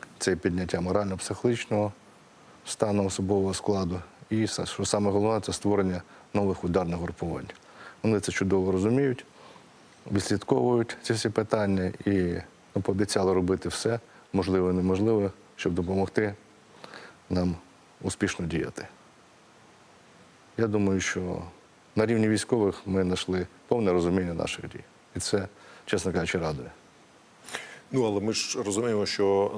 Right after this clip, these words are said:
Speaker 2: наші партнери допомагають навіть військовим чином, коли допомагають, то це не лише пряма військова допомога у вигляді підготовки солдатів чи, е, технічного забезпечення, це навіть такі, е,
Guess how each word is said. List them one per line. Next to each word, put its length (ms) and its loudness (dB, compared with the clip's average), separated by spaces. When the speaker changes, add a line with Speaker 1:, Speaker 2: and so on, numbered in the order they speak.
Speaker 2:
наші 200 0
партнери 400 0
допомагають 840 0
навіть 280 -2
військовим 640 0
чином, 360 -4
коли 240 -2
допомагають, 640 -2
то 100 0
це 160 -2
не 120 0
лише 340 0
пряма 340 0
військова 440 0
допомога 540 0
у 140 -2
вигляді 840 -4
підготовки 580 -4
солдатів 720 -2
чи, 200 -6
е, 320 -4
технічного 480 -4
забезпечення, 640 0
це 160 -2
навіть 220 0
такі, 380 0
е, 360 -2